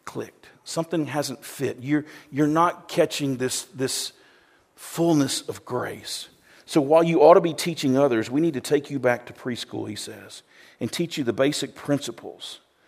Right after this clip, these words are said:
of the oracles of God." Like a baby, we need to get you back on milk and, and start this process over. Not solid food. You're not ready for solid food.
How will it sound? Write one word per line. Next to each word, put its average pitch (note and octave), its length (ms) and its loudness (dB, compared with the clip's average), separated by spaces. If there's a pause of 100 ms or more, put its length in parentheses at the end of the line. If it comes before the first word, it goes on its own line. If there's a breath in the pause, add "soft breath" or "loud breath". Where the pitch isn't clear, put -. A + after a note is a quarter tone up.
(180 soft breath)
of A#2+ 100 -12
the A#2 60 -6
oracles A#2 460 2
of G#2 140 -10
God." A2 340 -12 (1900 soft breath)
Like E3 240 -2
a E3 60 -2
baby, D3 540 2
we D3 80 -2
need D#3+ 160 0
to C#3+ 180 4 (640 loud breath)
get C#3 160 -4
you D#3+ 120 2
back C#3+ 280 2
on C3 200 2
milk B2+ 380 2 (1300 soft breath)
and, A#2+ 120 -4
and A#2+ 140 -4
start D3 320 0
this C#3 140 -4
process C#3 500 -2
over. A#2+ 520 -2 (1120 soft breath)
Not D3+ 220 2
solid C3 380 -2
food. A#2 260 -4
You're C3+ 120 0
not D3+ 200 -2
ready B2+ 340 2
for A2+ 160 -12
solid A2+ 440 -10
food. - 380 -14